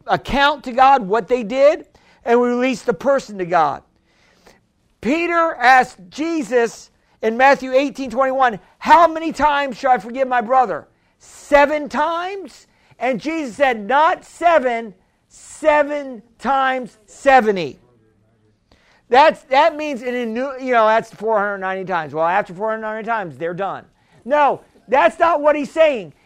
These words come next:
He's saying that we have to walk in love and forgiveness no matter. But they have to be repentant. But even if they don't repent over it, you still can forgive them.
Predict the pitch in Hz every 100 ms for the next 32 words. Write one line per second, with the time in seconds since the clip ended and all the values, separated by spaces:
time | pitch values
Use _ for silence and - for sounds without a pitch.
0 | _ 294 339 - 302 311 294 285 277 269
1 | 277 349 330 277 311 277 269 294 302 269
2 | 269 294 277 220 262 285 285 277 285 277
3 | 311 240 - _ 262 254 175 302 339 339
4 | 330 233 - 302 302 277 254 302 277 -
5 | 302 302 - 165 - _ _ _ _ _
6 | _ _ - 302 330 359 381 330 311 285
7 | 320 359 285 254 254 - 269 254 233 220
8 | 226 226 226 220 - 285 220 233 190 208
9 | 233 175 160 127